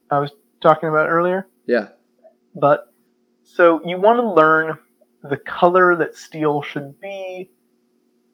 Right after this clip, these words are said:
Speaker 1: before it will weld. I'd say that's the most common thing that prevents people making Damascus or anything, is having the steel just not hot enough.
Speaker 2: Got it. Okay.
Speaker 1: I've heard different ways of the color being described,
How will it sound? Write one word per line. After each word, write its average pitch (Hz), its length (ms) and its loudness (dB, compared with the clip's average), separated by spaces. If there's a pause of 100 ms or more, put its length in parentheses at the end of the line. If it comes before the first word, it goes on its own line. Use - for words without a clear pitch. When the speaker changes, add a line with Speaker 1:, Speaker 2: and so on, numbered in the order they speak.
(720)
Speaker 1:
before 151 840 0
it 143 120 -4
will 127 220 -2
weld. - 480 -8
I'd 160 160 0
say 180 80 2
that's 165 200 2
the 160 60 -4
most 143 160 -6
common 175 440 -2
thing 139 440 -6 (120)
that - 280 -4
prevents 139 580 -6
people 135 280 -6
making 139 520 -8 (600)
Damascus 135 480 -8
or 147 120 -2
anything, 135 320 -6
is 135 120 -10 (300)
having 190 320 -4
the 190 80 -2
steel 190 160 -2
just 202 180 -8
not 208 140 0
hot - 240 0
enough. - 200 -12 (720)
Speaker 2:
Got 113 280 -2
it. 104 140 -8 (240)
Okay. 120 420 -4 (1400)
Speaker 1:
I've 185 140 0
heard 214 360 2
different 185 360 -4
ways 147 400 -2
of 143 100 -10
the 143 80 -6
color 143 380 -2
being 135 380 -10
described, 127 760 -4